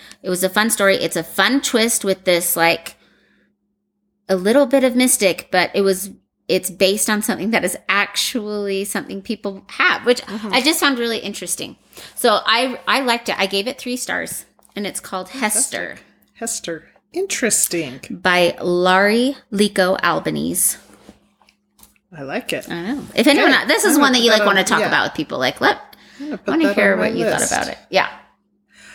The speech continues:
Speaker 2: Okay. I read Blaze Me a Sun by Christopher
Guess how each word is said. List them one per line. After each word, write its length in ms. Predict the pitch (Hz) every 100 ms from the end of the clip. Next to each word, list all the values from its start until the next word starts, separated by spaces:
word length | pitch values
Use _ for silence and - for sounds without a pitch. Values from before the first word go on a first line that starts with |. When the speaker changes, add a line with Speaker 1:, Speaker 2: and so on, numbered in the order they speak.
| - - _ _ _
Speaker 2:
Okay. 400 | 262 269 190 - - _ _ -
I 680 | 247 277 294 302 339 349 - - - _ _ -
read 480 | 185 202 185 180 -
Blaze 340 | 180 185 185
Me 140 | 202
a 80 | 214
Sun 560 | - - 175 160 220 247 _ _ _
by 180 | 190 175
Christopher 1080 | 165 - - 269 - 269 254 269 262 254 -